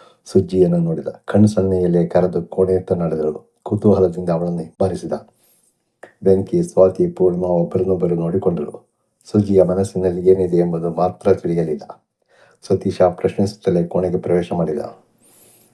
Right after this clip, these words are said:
"ಸುಜ್ಜಿ, ನೀನು ಯಾವ ಧೈರ್ಯ ಮಾಡಿ ಖರ್ಚಿನಲ್ಲಿ ಪಾಲ್ಕೊಡ್ತೀನಿ ಅಂತ ಭರವಸೆ ಕೊಟ್ಟೆ?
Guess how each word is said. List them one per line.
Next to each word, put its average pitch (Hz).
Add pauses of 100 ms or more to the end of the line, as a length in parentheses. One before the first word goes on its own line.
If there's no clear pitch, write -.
(140)
"ಸುಜ್ಜಿ, 104 (460)
ನೀನು 120
ಯಾವ 113
ಧೈರ್ಯ 117
ಮಾಡಿ 110
ಖರ್ಚಿನಲ್ಲಿ 104
ಪಾಲ್ಕೊಡ್ತೀನಿ 98
ಅಂತ 175
ಭರವಸೆ 87
ಕೊಟ್ಟೆ? -